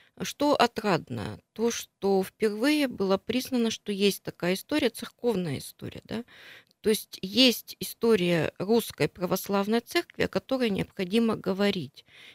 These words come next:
её необходимо изучать, ну, скажем так, её необходимо осмысливать, да, получается. И что всё-таки православие играло какую-то роль, по-видимому, созидательную всё-таки роль, да, в, э,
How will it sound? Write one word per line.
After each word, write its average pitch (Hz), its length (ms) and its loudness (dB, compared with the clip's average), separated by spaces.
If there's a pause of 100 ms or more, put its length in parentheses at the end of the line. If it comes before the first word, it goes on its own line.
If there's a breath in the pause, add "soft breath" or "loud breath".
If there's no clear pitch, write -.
её 196 200 4
необходимо 190 800 2
изучать, 285 680 -2 (640)
ну, 285 80 -2
скажем 220 320 0
так, 233 240 2
её 233 180 4
необходимо 214 680 2
осмысливать, 196 800 -2
да, 214 100 0
получается. - 1000 -10 (320 loud breath)
И - 80 -6
что - 220 2
всё-таки 220 400 2
православие 220 760 2
играло 208 380 -2
какую-то 165 760 -2
роль, 202 340 2 (340)
по-видимому, 214 420 2
созидательную 190 920 2
всё-таки - 480 -8
роль, 247 260 0
да, 220 320 0
в, 180 340 -4
э, 247 200 4